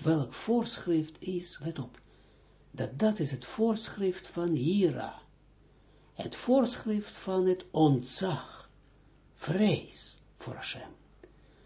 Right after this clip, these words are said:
We onesha en de straf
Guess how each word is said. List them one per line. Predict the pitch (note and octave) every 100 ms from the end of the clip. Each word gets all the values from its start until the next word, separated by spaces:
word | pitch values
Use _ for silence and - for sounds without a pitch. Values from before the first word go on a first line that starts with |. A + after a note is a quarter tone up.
| -
We | - G3+ A3+
onesha | A3+ B3+ B3 - F#3 F3+ - _
en | - F#3+ G3 F#3+ - - -
de | D3+
straf | F3+ - C4 B3+ E3 -